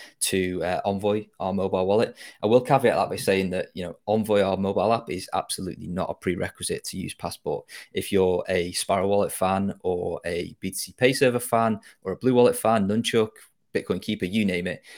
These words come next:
anything that talks, um, Bi-, uh, Bitcoin P S B T language, it will talk to Passport.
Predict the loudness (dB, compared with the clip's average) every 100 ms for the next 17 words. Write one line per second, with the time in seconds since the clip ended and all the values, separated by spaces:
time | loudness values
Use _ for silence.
0 | -14 -2 0 0 0 -2 0 4 4 4
1 | -6 -6 -4 -2 -2 -6 -10 -14 _ _
2 | -6 -4 -4 -4 -4 -2 0 0 -2 -4
3 | -2 2 4 4 0 0 -4 -4 -2 0
4 | 0 -4 -8 -8 -6 -6 -6